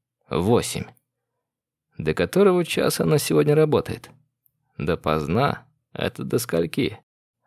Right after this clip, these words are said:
Позвонить надо, сообщаю Лине, поднимаясь с места. Она отодвигает свои ноги и дает возможность мне пройти между диваном и столом. Выхожу в накуренный большой зал, вмещающий в себя шесть бильярдных столов,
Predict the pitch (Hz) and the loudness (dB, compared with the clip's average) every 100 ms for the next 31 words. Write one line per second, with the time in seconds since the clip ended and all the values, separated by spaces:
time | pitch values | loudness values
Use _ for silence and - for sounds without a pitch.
0 | _ - 120 113 110 104 - 71 50 - | _ 0 4 4 4 2 0 -2 -4 -8
1 | - _ _ - - 101 90 - 90 82 | -14 _ _ -4 0 0 0 -2 0 0
2 | 82 95 135 147 143 - 127 117 104 95 | 0 4 6 6 4 0 2 4 4 2
3 | 90 - - - - - _ _ _ _ | -2 -4 -6 -6 -12 -18 _ _ _ _
4 | - 87 110 165 180 156 113 104 98 101 | -2 2 4 6 4 4 4 4 4 4
5 | 92 87 - 92 92 117 131 101 90 92 | 2 0 2 4 6 6 4 4 2 4
6 | 95 101 92 92 92 104 117 95 82 - | 4 2 2 2 4 6 4 2 0 0
7 | 90 80 90 87 - 110 101 95 92 82 | 0 2 0 0 2 4 4 2 -2 -2
8 | 82 104 110 104 95 - 107 107 80 - | 0 4 4 4 2 0 0 2 0 -4
9 | _ _ _ _ _ _ _ - 147 - | _ _ _ _ _ _ _ -4 -2 2
10 | 131 120 131 110 101 120 107 101 92 90 | 4 6 6 4 4 4 6 4 4 2
11 | 82 85 82 82 104 110 87 78 78 - | 0 -2 0 2 2 2 2 0 0 2
12 | 98 95 - - 87 - 85 87 80 - | 2 2 0 -2 -2 -2 0 0 2 4
13 | 117 107 90 87 85 92 90 90 - - | 4 4 2 0 2 2 2 2 0 0
14 | 107 113 78 - | 2 2 0 -6